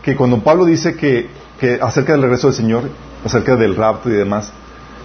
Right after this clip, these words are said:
piensan que vamos a pasar todas esas cuestiones y, y no pueden decir lo que Pablo decía, que con, ante la veni-, ante la expectativa del regreso del Señor, ante la expectativa del rapto,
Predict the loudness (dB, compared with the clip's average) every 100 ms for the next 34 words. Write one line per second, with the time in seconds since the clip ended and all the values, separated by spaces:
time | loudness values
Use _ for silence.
0 | -20 -2 2 2 2 2 0 0 -2 -2
1 | -2 -2 0 2 2 0 -4 -8 -4 0
2 | 0 -4 -12 -16 -18 -18 -16 0 4 6
3 | 6 4 4 2 0 -10 -18 -18 -20 -18
4 | -18 -2 4 4 4 2 2 0 -2 -2
5 | -4 -2 -2 -2 0 0 0 -2 -4 -6
6 | -10 -18 -20 -6 0 2 2 2 2 2
7 | 2 0 -2 2 2 4 4 4 2 -2
8 | -6 -2 -2 0 0 0 0 -2 -2 0
9 | 0 2 2 2 0 0 -2 -2 2 4
10 | 4 2 0 -2